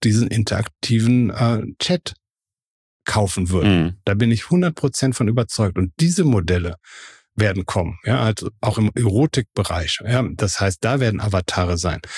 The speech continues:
Speaker 1: Ist ein ganz anderes Thema, lass m-, das fassen wir jetzt nicht auf, aber so, du hast ja so gefragt, dass, die Frage ist ja so visionär,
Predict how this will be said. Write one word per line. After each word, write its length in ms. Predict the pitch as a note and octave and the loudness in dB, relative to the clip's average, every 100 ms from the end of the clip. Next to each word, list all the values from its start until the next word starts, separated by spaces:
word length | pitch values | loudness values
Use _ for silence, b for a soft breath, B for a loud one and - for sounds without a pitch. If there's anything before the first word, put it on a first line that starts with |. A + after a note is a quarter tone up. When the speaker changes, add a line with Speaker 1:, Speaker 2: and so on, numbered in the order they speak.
| B B | B B
Speaker 1:
Ist 120 | G2 | -2
ein 80 | G2+ | 0
ganz 220 | G#2 G#2+ | 0 0
anderes 320 | G#2+ G#2 F2+ - | 0 0 0 0
Thema, 260 | A#2 A2 | 0 2
lass 180 | E2+ F2+ | 2 0
m-, 180 | G2+ D#2 | 0 0
das 160 | F2 F2+ | -2 0
fassen 280 | G#2+ G2+ F#2+ | -2 0 0
wir 80 | |
jetzt 220 | F2 F2+ - | 0 -2 -4
nicht 160 | E2+ | -4
auf, 200 | - A2 | 0 -2
aber 160 | F#2+ G2 | 0 0
so, 140 | G2 - B B B | 0 -4 B B B
du 80 | - | -2
hast 80 | A2 | 2
ja 80 | A2 | 2
so 100 | G#2+ | 4
gefragt, 420 | G#2+ - A2 A2 | 2 0 -2 0
dass, 120 | F#2 | -2
die 100 | F#2+ | 0
Frage 260 | G#2 G2+ G#2 | 0 2 2
ist 120 | F#2 | 0
ja 60 | G#2 | 0
so 180 | F#2+ | 2
visionär, 560 | G2+ G2 G2 F#2+ G2+ F#2+ | 2 2 2 4 2 0